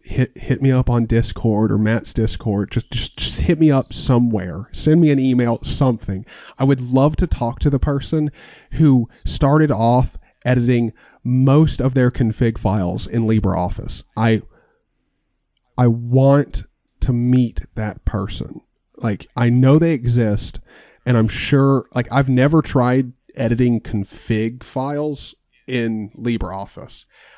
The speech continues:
I would love to meet the person who did, who, who did that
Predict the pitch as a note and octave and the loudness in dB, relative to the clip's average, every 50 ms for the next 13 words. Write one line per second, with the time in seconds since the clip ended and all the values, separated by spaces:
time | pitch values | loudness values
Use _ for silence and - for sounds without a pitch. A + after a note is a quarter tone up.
0 | _ _ - B2+ B2+ C3 B2+ A2+ G#2+ - - A#2 A#2 B2 C3 B2+ B2+ A#2+ - - | _ _ -2 0 2 2 2 0 -2 -4 -4 -2 2 2 4 4 2 2 0 -2
1 | B2 A#2 G#2+ - G#2+ A2 A2 G#2 G2+ - G#2+ G#2 G2 F#2+ - G2+ - - - - | -2 -2 -2 -4 -4 -4 -4 -6 -6 -8 -8 -8 -8 -6 -8 -8 -8 -6 -4 -4
2 | B2 - - - B2+ A#2 G#2+ A2+ - B2+ A#2+ A#2+ B2+ C3 C3 C3 C3 A#2+ - | -4 -4 -4 -4 -2 -2 -2 -2 -2 -2 -2 0 0 -2 -2 0 0 -2 -4